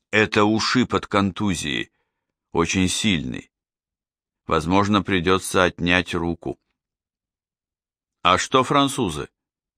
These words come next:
"Бежали. Где Саша с Отчаяновым?" На этих словах из темноты появился налётчик.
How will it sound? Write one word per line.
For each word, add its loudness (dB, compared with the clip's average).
"Бежали. 2
Где 2
Саша 2
с -2
Отчаяновым?" 0
На 0
этих 2
словах 2
из -2
темноты 0
появился 0
налётчик. -2